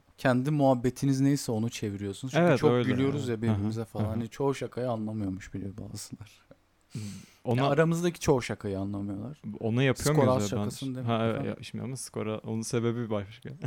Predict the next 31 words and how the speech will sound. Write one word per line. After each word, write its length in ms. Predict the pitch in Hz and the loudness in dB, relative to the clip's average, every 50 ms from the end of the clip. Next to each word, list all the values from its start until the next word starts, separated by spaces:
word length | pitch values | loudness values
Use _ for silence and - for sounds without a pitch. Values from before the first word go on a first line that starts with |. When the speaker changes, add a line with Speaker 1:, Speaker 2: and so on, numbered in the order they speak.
| 92 | -8
Speaker 2:
<laughs> 220 | - - - - - | -8 -10 -16 -8 0
Speaker 1:
O 140 | 131 135 160 | 2 4 4
yüzden 300 | 180 160 147 135 117 117 | 4 4 2 0 0 0
hani 260 | 127 135 135 131 120 113 110 107 - | 0 0 0 -2 -2 -8 -12 -8 -4
eğer 460 | 98 104 107 107 104 101 107 107 104 | -4 -2 -2 -2 -4 -8 -10 -10 -6
bölüm 340 | 107 110 113 123 131 127 113 | -6 -4 -2 -2 -2 -2 -2
beğenilirse 840 | 113 110 113 117 123 135 135 143 165 196 190 - - - 107 127 - _ _ _ _ _ _ _ _ - | -2 -2 0 0 0 0 -2 -2 -4 -6 -6 -8 -10 -10 -10 -10 -12 _ _ _ _ _ _ _ _ -6
Speaker 2:
Hı 60 | 117 | -6
hı. 40 | 107 87 92 92 98 113 _ _ - | -6 -6 -8 -10 -12 -14 _ _ -10
Speaker 1:
ya 140 | 104 104 101 | -10 -8 -4
bunlardan 580 | 107 117 123 135 135 143 139 156 156 160 156 151 | -2 0 2 2 2 2 2 0 -2 -2 0 -2
daha 180 | 143 143 160 | -4 -4 -6
sık 280 | - - - - - 147 | -10 -12 -14 -12 -10 -10
yapabiliriz 480 | 139 - 160 147 147 165 185 185 165 | -6 -6 -6 -6 -6 -6 -8 -8 -8
ki 140 | - - 131 | -10 -12 -6
pek 200 | - 143 135 - 139 | -4 -4 -6 -4 -4
geyik 320 | 131 135 139 139 - - | -4 -4 -4 -4 -6 -4
yapmadık 520 | 147 147 147 151 151 135 117 110 107 - | -4 -4 -4 -4 -6 -6 -6 -6 -8 -8
da 120 | 113 104 104 | -8 -6 -4
bayağı 280 | 110 110 110 107 104 | -4 -4 -4 -4 -6
ciddi 340 | 104 107 - _ _ - 113 | -8 -12 -20 _ _ -16 -14
konulara 260 | - - - 120 131 127 | -10 -8 -6 -4 -4 -4
Speaker 2:
Evet, 100 | 107 110 | -2 -2
bayağı 200 | 110 107 110 107 | -2 -2 -2 -4
Speaker 1:
gidip 140 | 104 104 - - | -6 -8 -12 -12
Speaker 2:
ciddi 80 | - - | -6 -2
konulardan 360 | 120 113 110 107 110 110 110 | 0 0 0 0 0 0 0
Speaker 1:
korkudan, 220 | 127 131 135 135 | 0 0 0 -4
Speaker 2:
konuştuk. 280 | 131 123 117 113 113 117 | -6 -6 -6 -8 -6 -4
Speaker 1:
din, 200 | 131 139 143 135 | -4 -4 -4 -4
oradan 580 | 135 - 123 123 123 123 131 135 131 127 - | -6 -6 -6 -6 -6 -6 -6 -8 -8 -8 -8